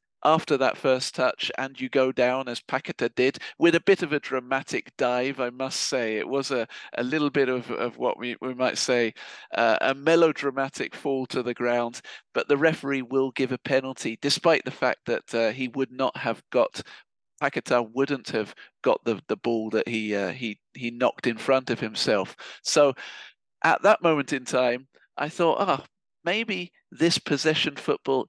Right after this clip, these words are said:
isn't always such a good idea," because Said Benrahma stepped up to take the penalty.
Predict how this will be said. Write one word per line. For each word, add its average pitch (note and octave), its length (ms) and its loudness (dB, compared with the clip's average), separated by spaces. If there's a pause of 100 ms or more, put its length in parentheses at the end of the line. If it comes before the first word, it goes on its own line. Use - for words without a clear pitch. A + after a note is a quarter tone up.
isn't D#3 540 -4 (120)
always A2+ 420 0
such - 320 -2
a A2 60 -4
good A2 220 -2
idea," G#2+ 520 2 (320)
because A#2 460 2 (720)
Said B2+ 420 0
Benrahma B2 580 0
stepped - 540 -2
up C#3 180 -2
to B2+ 100 -12
take - 260 -6
the B2+ 60 -8
penalty. A#2+ 600 -4